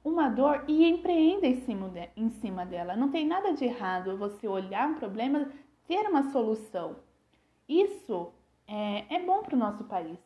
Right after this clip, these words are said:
é bom inclusive pro seu próprio desenvolvimento. Lembre-se, você pode escolher como vai ver as crises e como vai reagir a elas. No que di-, no que diz respeito à Bolsa de Valores,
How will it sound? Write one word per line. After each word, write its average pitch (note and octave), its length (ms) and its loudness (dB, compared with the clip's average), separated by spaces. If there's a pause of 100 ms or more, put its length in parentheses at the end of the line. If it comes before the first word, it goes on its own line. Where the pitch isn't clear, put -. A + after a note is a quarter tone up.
é A3 60 -8
bom B3 140 -2
inclusive C#4+ 500 0
pro F#4+ 320 0
seu A#3 160 0
próprio F#3+ 360 0
desenvolvimento. F#3 960 -8 (920)
Lembre-se, G#3 420 -4
você G#3 300 -2
pode C#4 420 4
escolher C#4+ 580 4
como G#4+ 400 8
vai D4 180 6
ver G#3 280 4
as G3 160 -2
crises B3+ 340 -2
e C#4+ 60 4
como C#4 260 4
vai C4+ 200 4
reagir E4 520 4
a F4 140 4
elas. - 420 -6 (480)
No A#3+ 160 2
que C4 140 2
di-, A#3+ 260 -2
no A3+ 140 0
que A#3+ 140 -2
diz C#4+ 180 0
respeito G3+ 720 0
à B3 140 2
Bolsa G#3 360 0
de G3+ 140 -6
Valores, F#3 580 -2